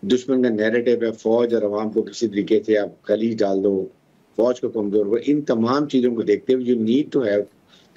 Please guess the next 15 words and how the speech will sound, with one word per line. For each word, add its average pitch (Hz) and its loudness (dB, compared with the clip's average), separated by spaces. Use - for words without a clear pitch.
a 110 2
long 127 0
continuous 143 0
tenure 113 2
of 113 -8
a 113 -6
chief 101 -2
army 87 -4
staff 87 -2
and 113 -2
air 123 2
chief 120 -4
and 117 0
naval 101 2
chief 90 -4